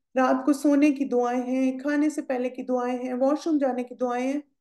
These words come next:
तो हर दुआ में हाथ उठाना जरूरी नहीं है। तो इसलिए अल्लाह ताला तो हर हाल में हमारी दुआएं सुनता है। दुआ के लिए जो चीज रिक्वायर्ड है ना, वो इखलास है।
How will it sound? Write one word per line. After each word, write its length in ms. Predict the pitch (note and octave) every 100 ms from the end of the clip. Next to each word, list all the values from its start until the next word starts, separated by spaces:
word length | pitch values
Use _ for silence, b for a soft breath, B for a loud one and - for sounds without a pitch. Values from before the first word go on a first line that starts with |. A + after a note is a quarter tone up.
| _ _ _ _ _ _
तो 60 | A3+
हर 320 | A#3 D#4+ F4+
दुआ 460 | G#3+ C4 B3+ C#4 D#4+
में 160 | E4
हाथ 240 | B3+ B3 C4
उठाना 420 | C#4+ C#4 C4 C#4
जरूरी 380 | C4 B3 B3 C4
नहीं 280 | C4+ C4
है। 100 | - - _ _ _ _ _ _ _ _ _ _ _ _ _ _ _
तो 60 | -
इसलिए 400 | C#4+ C4+ D#4+ F#4+
अल्लाह 300 | - C4+ D4+
ताला 380 | D4+ C#4 D4 E4
तो 180 | E4+
हर 260 | C4+ D4+ D#4
हाल 260 | C4+ C4+ D4+
में 140 | D#4+
हमारी 300 | D4 C#4 C4
दुआएं 340 | B3+ B3 A#3
सुनता 400 | C4 C4 B3+ D4
है। 140 | F#4+ - _ _ _ _ _
दुआ 320 | B3+ B3+ C#4
के 140 | D4+ E4
लिए 120 | D4+
जो 120 | D#4
चीज 340 | D4 C#4+ D4 C4+
रिक्वायर्ड 500 | C4+ C4+ C4+ D#4+ E4
है 80 |
ना, 80 | F#4+
वो 140 | F#4+ D4+
इखलास 600 | C4 B3+ A3+ A3 A3+
है। 100 | -